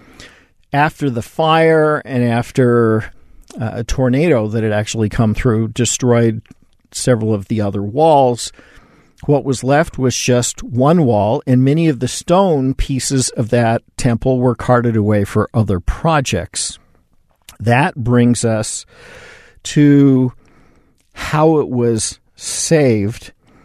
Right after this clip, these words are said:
And the answer to that is a fascinating story because it leads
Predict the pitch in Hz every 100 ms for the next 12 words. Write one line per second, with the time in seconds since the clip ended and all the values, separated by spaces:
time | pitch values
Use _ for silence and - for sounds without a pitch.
0 | _ _ _ 127 117 120 - 151 175 -
1 | - 151 - - 131 127 127 131 - 131
2 | 107 113 104 - - 185 202 196 - 165
3 | 120 120 - 147 120 110 113 143 - _
4 | - _ _ _ _ _ _ - 113 127
5 | - - 160 135 117 117 - - - _
6 | - - _ _ _ 131 104 117 165 202
7 | 208 185 - -